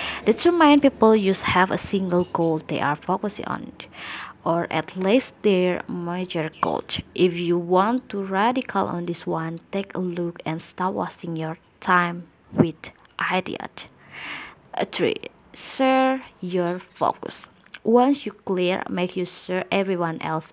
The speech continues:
around you know, especially the important people in your life and career. No problem if you have yet to work out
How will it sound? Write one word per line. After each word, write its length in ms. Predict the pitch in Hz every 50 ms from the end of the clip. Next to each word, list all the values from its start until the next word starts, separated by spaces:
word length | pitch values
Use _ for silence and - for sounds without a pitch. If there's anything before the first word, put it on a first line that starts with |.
| -
around 320 | - 165 165 160 156 160 165
you 140 | 160 165 160
know, 340 | 165 160 160 147 - - - _ _ _
especially 1040 | - 196 - - - - - _ - 214 240 254 - - 214 180 175 - 156 165 - - - - - - -
the 160 | - - - -
important 680 | 220 226 240 - - 233 220 226 - 180 160 156 156 - - - - - _ _
people 360 | - 226 - - - 180 170
in 200 | - - 190 185
your 180 | 180 180 185 180
life 320 | 170 160 165 165 165 - -
and 240 | - 175 180 - -
career. 400 | - - 160 156 - - - - - - - - - - - - - - -
No 80 | 220 269
problem 580 | 277 - - - 226 214 208 220 254 240 214
if 160 | 202 196 185 180
you 100 | 190 190
have 440 | - - - 196 202 208 214 220
yet 380 | - - 180 165 170 - - -
to 100 | - -
work 460 | - 165 180 170 170 175 180 - - -
out 380 | - 170 165 156 156 156 156